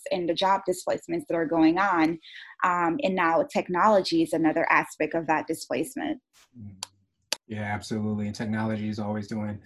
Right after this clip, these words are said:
Speaker 2: you know, its fair share of disrupting, in addition, as you said, to everything that's, you know, happening in the world. So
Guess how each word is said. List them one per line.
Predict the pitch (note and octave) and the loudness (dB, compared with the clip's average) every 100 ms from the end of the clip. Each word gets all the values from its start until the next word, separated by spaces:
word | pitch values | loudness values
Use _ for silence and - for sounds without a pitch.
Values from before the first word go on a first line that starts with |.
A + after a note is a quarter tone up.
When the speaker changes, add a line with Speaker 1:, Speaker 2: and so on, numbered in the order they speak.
| - - - C3 | -20 -20 -10 -2
Speaker 2:
you | |
know, | A#2+ A#2 | 0 0
its | A2 | -2
fair | C3 A2+ | 0 0
share | A#2 A2+ | 2 2
of | G#2 | 2
disrupting, | G#2 A#2 A#2+ B2 | 0 0 2 2
in | A#2 | 2
addition, | G#2+ A2 - A2 | 2 2 0 0
as | G#2+ | 2
you | A2 | 2
said, | - A2+ G#2+ | 2 2 2
to | - A2+ | 2 -2
everything | A2 A2 A2 A2 G#2+ | 0 0 2 2 4
that's, | G#2 - - - - - | 2 -2 -12 -20 -10 4
you | |
know, | B2 | 4
happening | G#2+ B2 B2+ A#2 | 10 10 10 6
in | A2+ | 6
the | G#2+ | 6
world. | A#2 B2 A#2 | 6 6 8
So | F3+ D#3+ | 6 6